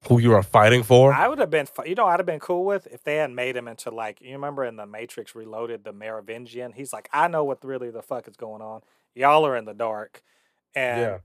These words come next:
Speaker 2: I'm just being, I'm gonna do my, my bad guy thing over here." I'd love that, but this,
Speaker 1: Yeah.
Speaker 2: Yeah,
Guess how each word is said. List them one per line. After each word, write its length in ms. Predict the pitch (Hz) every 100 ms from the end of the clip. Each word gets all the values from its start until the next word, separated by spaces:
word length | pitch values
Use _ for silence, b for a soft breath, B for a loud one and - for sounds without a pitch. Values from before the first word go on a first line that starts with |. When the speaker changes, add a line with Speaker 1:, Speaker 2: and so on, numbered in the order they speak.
| _
Speaker 2:
I'm 180 | 135 135
just 200 | 131 -
being, 340 | 131 117 107 _ _
I'm 100 | 123
gonna 140 | 127 117
do 120 | 127
my, 240 | 120 117 104 _ _
my 140 | 120
bad 240 | 117 113
guy 140 | 107 101
thing 200 | 117 101
over 180 | 101 98
here." 340 | 139 107 85 _ _ _ _ 349
I'd 80 |
love 260 | 302 339 196
that, 360 | 117 87 _ _ _ _
but 180 | - -
this, 260 | 220 - - 120
Speaker 1:
Yeah. 200 | 113 90 _ _ _
Speaker 2:
Yeah, 200 | 110